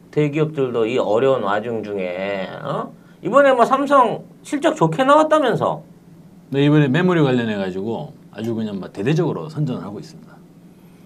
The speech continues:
Speaker 1: 음, 그래. 그 친구들 하는 일이야 뭐. 어차피 국가에서 전기 대주고 재료 대주고, 어? 알앤디 대주고 환율 올려주고 누워서 떡 먹기고, 어? 엎드려서 헤엄치기지. 뭐
Speaker 2: 뭐
Speaker 1: 그런
Speaker 2: 그러다가
Speaker 1: 식으로
Speaker 2: 지금
Speaker 1: 성장하고 있잖아, 우리 경제들.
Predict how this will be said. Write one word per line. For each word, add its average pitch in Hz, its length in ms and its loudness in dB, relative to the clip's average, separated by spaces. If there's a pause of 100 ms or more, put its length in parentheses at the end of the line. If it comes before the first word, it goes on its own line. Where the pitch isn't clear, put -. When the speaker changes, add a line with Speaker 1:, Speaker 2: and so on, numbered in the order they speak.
(380)
Speaker 1:
음, 208 380 0
그래. 190 460 4
그 190 120 2
친구들 240 500 0
하는 226 280 0
일이야 156 340 2
뭐. 104 520 2
어차피 123 440 -2
국가에서 110 640 -2
전기 110 360 -2
대주고 90 580 -4
재료 107 320 -2
대주고, 98 680 -6 (460)
어? 131 260 -6
알앤디 110 520 4
대주고 87 520 -4 (280)
환율 196 320 4
올려주고 90 640 0
누워서 185 340 -2
떡 208 180 -2
먹기고, 180 600 -2 (200)
어? - 280 -14
엎드려서 123 520 0
헤엄치기지. 147 720 -2 (280)
뭐 160 160 6
Speaker 2:
뭐 202 40 8
Speaker 1:
그런 320 200 8
Speaker 2:
그러다가 320 80 6
Speaker 1:
식으로 320 300 8
Speaker 2:
지금 - 20 8
Speaker 1:
성장하고 294 560 6
있잖아, 226 380 6
우리 135 220 6
경제들. 95 540 0